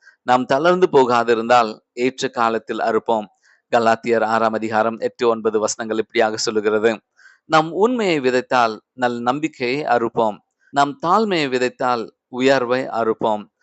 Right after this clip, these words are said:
நாம் மற்றவர்களிடம் தயவை விதைத்தால் நல்ல நண்பர்களை பெறுவோம். நாம் உழைப்பை விதைத்தால்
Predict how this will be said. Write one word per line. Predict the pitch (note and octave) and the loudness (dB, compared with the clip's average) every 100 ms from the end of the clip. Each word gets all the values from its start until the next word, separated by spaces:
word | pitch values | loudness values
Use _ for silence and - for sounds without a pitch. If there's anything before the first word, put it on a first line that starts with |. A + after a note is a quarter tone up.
| _ | _
நாம் | - C#3+ | -2 0
மற்றவர்களிடம் | D#3 F3 A3 F3+ D#3 D3 C3+ A#2 | 2 0 0 0 2 2 0 -2
தயவை | A#2+ C#3 G3 E3+ | -6 -2 0 0
விதைத்தால் | A#2+ A#2+ A#2+ C3 A#2+ G#2+ - _ _ | 0 0 0 2 2 0 -8 _ _
நல்ல | C3 C#3+ C#3+ | 0 0 0
நண்பர்களை | A#2+ C3+ E3+ E3+ C3+ B2+ C3 | 0 -2 2 2 2 0 0
பெறுவோம். | A#2+ A2+ G#2+ G#2+ F#2+ _ _ _ | 0 0 0 -4 -6 _ _ _
நாம் | - B2 A#2 | -2 0 0
உழைப்பை | A#2 C3 C#3 C3+ | 0 2 2 0
விதைத்தால் | A#2+ A#2 A#2+ A#2 A#2 A2+ | 0 2 2 2 0 0